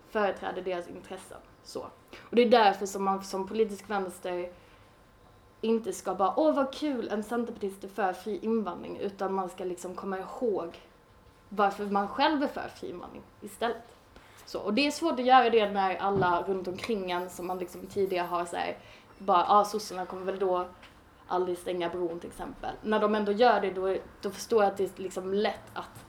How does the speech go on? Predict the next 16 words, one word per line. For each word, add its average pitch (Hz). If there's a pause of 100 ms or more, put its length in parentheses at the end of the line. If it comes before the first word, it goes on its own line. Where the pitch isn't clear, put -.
(540)
greppa 214
smulorna. 226 (440)
Men, 196
eh, 175 (120)
man 196
får 214
liksom 214
aldrig 208
glömma 202
bort, - (600)
eh, 175 (1300)
vad 202
de 208
olika 202
klassintressena 190
är. -